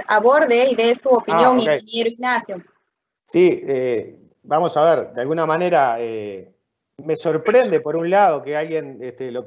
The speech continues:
Speaker 2: lo exponga de esa manera, y la verdad es que no me sorprende porque hemos visto con esto de la pandemia que, bueno, que mucha gente se ha volcado a Internet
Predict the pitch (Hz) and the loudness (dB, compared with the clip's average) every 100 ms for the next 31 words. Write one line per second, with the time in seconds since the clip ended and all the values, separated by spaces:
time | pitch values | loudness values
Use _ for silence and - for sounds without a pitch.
0 | 127 123 123 120 165 165 147 156 170 196 | -10 -8 -8 -6 -6 -4 -4 -4 -4 -2
1 | 233 240 214 - 135 139 139 143 165 202 | 0 2 0 -6 -6 -2 0 2 0 0
2 | 170 - 147 180 180 180 160 190 190 208 | -6 -8 -6 -4 -4 -6 -4 -4 -2 -4
3 | 208 - 123 117 123 151 156 175 180 117 | -4 -8 -6 -6 -4 -4 -2 -4 -4 -4
4 | 127 147 139 139 143 151 170 175 117 131 | -4 0 0 2 0 -2 -2 -2 0 -2
5 | 113 101 113 127 147 143 143 143 123 123 | -4 -6 -6 -4 -4 -4 -2 -2 -2 0
6 | 139 139 135 139 156 | -2 -2 -6 -4 -6